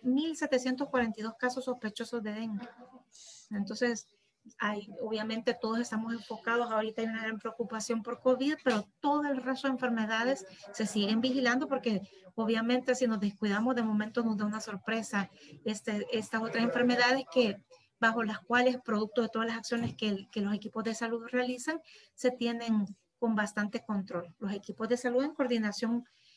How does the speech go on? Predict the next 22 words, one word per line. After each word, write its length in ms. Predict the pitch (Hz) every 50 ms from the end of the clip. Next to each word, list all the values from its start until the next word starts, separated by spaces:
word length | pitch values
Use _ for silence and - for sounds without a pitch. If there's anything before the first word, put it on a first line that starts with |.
| _ _ _ -
eh, 220 | 233 220 208 196 196 202 190 185 - -
con 160 | - 226 220 214
el 100 | 214 208
nivel, 440 | 208 196 196 202 202 208 220 - _ -
con 440 | 220 214 214 208 202 196 196 196
la 120 | 196 202 190
comunidad, 580 | 190 202 202 196 196 196 196 190 196 202 208 - - _ _ _ _ _ -
con 140 | 226 220 214
la 60 | 208
organización, 1300 | 208 208 208 220 214 214 190 - 202 196 - - - 233 226 226 233 240 233 233 220 208 196 190 180 185 - _ _ _ _ _ _ _ _ _
con 140 | - 233 233
la 100 | 233 220
comunidad 380 | 226 233 220 220 214 220 233 247
organizada 580 | 254 262 269 269 254 247 254 285 285 285 277
o 60 | 269 269
con 160 | 254 233 226
la 100 | 214 208
intersectorialidad, 920 | 208 208 202 202 190 190 - - - 202 196 196 190 190 196 196 214 220 214
obviamente. 640 | 214 208 202 190 190 180 175 170 - _ _ _ _ _ _ _ _ _ _ _ _ _ _ _ _ _ _ _ _ _ - - 190 - - - - - - - _ -
Entonces, 640 | 233 226 202 - 262 254 240 202 - 202 185 - - - _ _ - - - -
de 260 | 214 226 220 220 226
esto 360 | 240 - - - 311 320 -